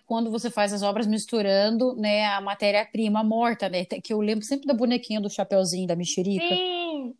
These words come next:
Speaker 1: que eu achei tão bonitinho.
Speaker 2: Porque onde eu trabalho,
Speaker 1: Tão bonitinho.
Speaker 2: lá tem um local que é o jardim, e as flores mortas, eles colocam por noventa e nove centavos, um real. E aí eu saio
Speaker 1: Uhum.
Speaker 2: catando todas essas flores, elas vão cair mesmo, as flores que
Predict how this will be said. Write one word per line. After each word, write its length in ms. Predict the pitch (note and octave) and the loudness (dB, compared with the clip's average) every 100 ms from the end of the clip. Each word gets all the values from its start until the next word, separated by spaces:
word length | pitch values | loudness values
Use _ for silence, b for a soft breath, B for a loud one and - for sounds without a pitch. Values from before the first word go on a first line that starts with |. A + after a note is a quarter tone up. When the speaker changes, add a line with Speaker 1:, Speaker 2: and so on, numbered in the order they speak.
| - | 0
Speaker 1:
que 60 | C4 | 4
eu 120 | B3+ | 4
achei 320 | B3 C4+ C4+ | 2 2 2
tão 200 | - D#4 | 4 2
bonitinho. 540 | G#3+ A3 A3 C#4 E4 | 4 2 2 6 6
Speaker 2:
Porque 140 | D4+ D#4 | 8 4
onde 100 | F4 | 2
eu 80 | E4+ | 0
trabalho, 880 | D4 A3+ G3 A3+ C#4+ C#4 A3 F3+ - | 2 2 2 4 6 4 2 0 -2
Speaker 1:
Tão 280 | F#4+ G4+ | -2 -2
bonitinho. 580 | G4+ F#4 G4 F#4+ F#4+ G4 | -2 -2 -2 0 0 4
Speaker 2:
lá 140 | A#3+ B3+ | 4 4
tem 180 | D4 | 0
um 100 | D4 | 0
local 420 | D4 D4 C#4+ B3+ C4 | 0 2 4 2 2
que 120 | D4 | 0
é 80 | C4 | 0
o 80 | |
jardim, 800 | C4 C#4+ C4+ G#3 G3+ C4 D#4+ A#3+ - | 2 4 4 2 -6 -6 -6 -8 -4
e 120 | A#3 | 2
as 160 | B3 B3 _ _ _ | 2 0 _ _ _
flores 340 | C4+ D4 E4+ B3 | 4 4 4 -2
mortas, 480 | A#3+ C#4 F4 B3+ B3 | 2 2 2 -2 -2
eles 160 | C#4+ | -4
colocam 340 | - F#4 E4 D4 | 0 2 2 -2
por 160 | C#4+ C#4 | -4 -2
noventa 320 | C4 C4+ B3+ | 0 0 0
e 20 | |
nove 200 | B3 A#3 | -2 0
centavos, 840 | D4 C#4+ C4 C#4 C#4 A#3+ G#3+ G#3+ _ - | -4 -2 2 4 6 2 -2 -18 _ -18
um 60 | A#3 | -4
real. 720 | C#4+ C#4+ A#3+ C4+ C4+ B3+ A#3 _ _ _ _ _ | 0 2 2 2 0 -2 -10 _ _ _ _ _
E 100 | D4 | 0
aí 160 | D#4+ E4 | 4 6
eu 80 | F4 | 6
saio 220 | - D#4+ | 6 4
Speaker 1:
Uhum. 40 | |
Speaker 2:
catando 340 | G3 G3 A#3 F4 | 6 6 4 4
todas 180 | F4 G#4 | 0 -4
essas 140 | B4+ - | -4 -2
flores, 380 | E4+ C4+ C#4 A#4+ - _ - | 4 4 4 -2 -6 _ -4
elas 200 | C#4+ D4+ | 4 6
vão 140 | D4 D4 | 4 2
cair 300 | D4+ C#4 C4+ | 0 0 -4
mesmo, 300 | B3+ C4 F4 | -2 -2 -2
as 120 | F4+ | -2
flores 240 | D4+ C#4 | 2 0
que 100 | - | 0